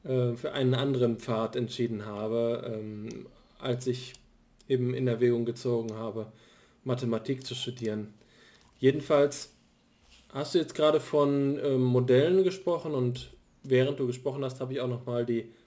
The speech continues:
Passage gefunden, auf der ich mich, auf die ich mich eben bezogen habe, äh, aus, aus deinem eigenen Text,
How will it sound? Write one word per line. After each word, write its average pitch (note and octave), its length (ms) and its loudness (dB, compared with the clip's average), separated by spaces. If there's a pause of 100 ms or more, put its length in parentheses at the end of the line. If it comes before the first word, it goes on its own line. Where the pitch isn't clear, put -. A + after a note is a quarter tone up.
Passage C3 540 -2
gefunden, C#3 380 -4
auf B2+ 160 -8
der C3 140 0
ich B2+ 100 -4
mich, B2+ 280 -8
auf B2+ 160 -12
die C3+ 80 -8
ich B2+ 100 -8
mich B2+ 180 -6
eben B2+ 240 -4
bezogen C3+ 540 -6
habe, B2+ 380 -2 (880)
äh, A#2 300 -2
aus, B2 360 -8
aus B2+ 160 -4
deinem B2+ 260 0
eigenen C3 360 -2
Text, - 540 -6